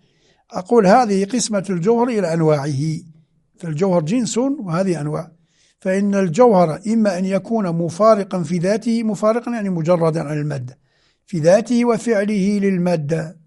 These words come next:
جاء بالقيد للمادة، وهو، وهو المسبب العقل، أو مفارقاً في ذاته، يعني مجردا في ذاته لا في فعله، وهو النفس الناطقة، النفس الإنسانية، فإنه مفارقة للمادة في ذاتها ووجودها دون فعلها،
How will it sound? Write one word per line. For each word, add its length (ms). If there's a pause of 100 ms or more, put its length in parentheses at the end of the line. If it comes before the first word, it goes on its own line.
(220)
جاء 220
بالقيد 500
للمادة، 600
وهو، 400
وهو 200
المسبب 540
العقل، 340 (840)
أو 140
مفارقاً 640
في 160
ذاته، 720
يعني 220
مجردا 540
في 160
ذاته 300
لا 220
في 140
فعله، 400
وهو 240
النفس 320
الناطقة، 640
النفس 200
الإنسانية، 500 (580)
فإنه 420
مفارقة 640
للمادة 480
في 160
ذاتها 500
ووجودها 640
دون 320
فعلها، 420